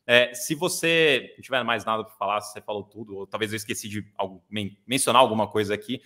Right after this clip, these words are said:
fique à vontade, mas qualquer coisa já tá liberado pra curtir o fim de semana.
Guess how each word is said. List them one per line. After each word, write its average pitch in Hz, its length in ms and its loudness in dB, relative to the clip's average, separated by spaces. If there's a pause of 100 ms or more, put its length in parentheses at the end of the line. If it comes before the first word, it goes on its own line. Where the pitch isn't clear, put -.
(340)
fique - 340 -2
à 110 220 6
vontade, 110 600 -2
mas 117 220 -4
qualquer 117 320 -2
coisa 113 300 -2
já 110 180 4
tá 113 160 0
liberado 104 560 -2
pra 104 140 -6
curtir 117 340 -6
o 107 40 -2
fim 117 180 -6
de - 80 -12
semana. 92 420 -8